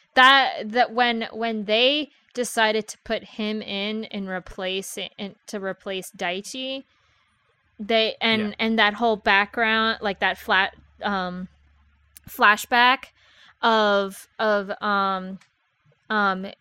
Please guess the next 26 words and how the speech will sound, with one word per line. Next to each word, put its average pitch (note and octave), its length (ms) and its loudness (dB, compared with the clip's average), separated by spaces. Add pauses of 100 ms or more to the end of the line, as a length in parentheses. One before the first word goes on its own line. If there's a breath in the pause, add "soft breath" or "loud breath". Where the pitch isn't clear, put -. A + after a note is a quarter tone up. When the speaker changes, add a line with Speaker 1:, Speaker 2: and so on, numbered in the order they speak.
Speaker 1:
Coach A#3 300 -2
Yukai A3+ 680 0
telling G#3 320 -4
them, G#3 200 -4
"Oh, G#3+ 440 0
you G#3+ 180 -8
second A3 380 -4
years G#3 260 -6
should, G3 360 -8
should G#3 260 -8
start - 280 -4
thinking G3+ 360 -8
about G3 240 -4
a G3 40 -8
new G3 140 -8
captain G3 640 -4 (400 soft breath)
for A3+ 200 -4
next G#3 360 -4
year A3+ 260 -2
and F#3 140 -6
everything." F3+ 720 -8
And, F#3 380 -8 (240 loud breath)
and A3+ 180 2
honestly, C4 480 2
that, A3 460 2
that A3 420 4